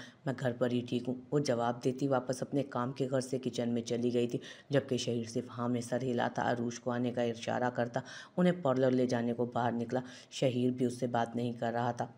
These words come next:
ज़बर ने तो उसे दे, ज़बर ने तो उसे उस दिन से मुखातिब करना ही छोड़ दिया था। बारिक उसका नाम ले लेता था, लेकिन पुकारता नहीं था। ये भी एक तकलीफ़ भरा एहसास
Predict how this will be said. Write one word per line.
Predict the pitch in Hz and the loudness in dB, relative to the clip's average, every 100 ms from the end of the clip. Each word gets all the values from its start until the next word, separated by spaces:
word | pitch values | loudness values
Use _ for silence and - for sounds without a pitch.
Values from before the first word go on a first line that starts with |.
| 123 | -4
ज़बर | 127 120 120 | 0 4 2
ने | 123 | 2
तो | 120 120 | 0 -2
उसे | 120 120 | -2 -4
दे, | 110 123 - - - _ - | 0 -2 -2 -16 -20 _ -8
ज़बर | 135 143 156 | 0 2 2
ने | 160 160 | 0 2
तो | 165 | 2
उसे | 160 160 | 2 2
उस | 160 | 2
दिन | 147 160 | 2 0
से | 156 156 | 2 0
मुखातिब | 147 147 151 147 | 0 -2 -2 -2
करना | - 135 139 | 0 2 2
ही | 127 | 2
छोड़ | 120 - 120 | 0 -2 -2
दिया | 120 123 120 | 2 2 2
था। | 139 - 123 | -2 -8 -4
बारिक | 120 120 120 | -2 0 -2
उसका | 120 120 123 | -6 -2 -2
नाम | 120 120 123 | -2 -2 0
ले | 120 | 0
लेता | 120 117 120 | 0 0 -2
था, | 147 | 0
लेकिन | 160 147 135 | 0 0 -2
पुकारता | 131 - 120 123 123 | -4 -2 -2 0 -2
नहीं | 117 123 | 0 0
था। | 123 127 - - - | -2 -4 -8 -16 -2
ये | 131 | 0
भी | 127 127 | 4 4
एक | 123 123 | 2 0
तकलीफ़ | 120 - 120 - | -4 -2 -4 -2
भरा | 123 117 | -2 -2
एहसास | 117 117 120 | -4 -4 -4